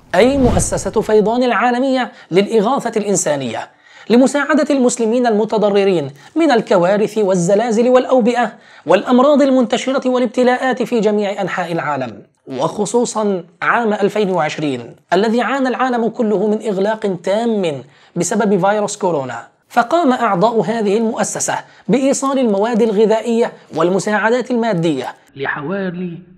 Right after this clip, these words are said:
أربع ملايين مسلم في العالم.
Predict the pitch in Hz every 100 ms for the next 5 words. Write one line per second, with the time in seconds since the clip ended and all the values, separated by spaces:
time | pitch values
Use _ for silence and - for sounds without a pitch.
0 | - 190 214 190 202 214 208 208 202 190
1 | 208 196 190 208 190 190 185 170 180 160
2 | 156 151 131 123 117 110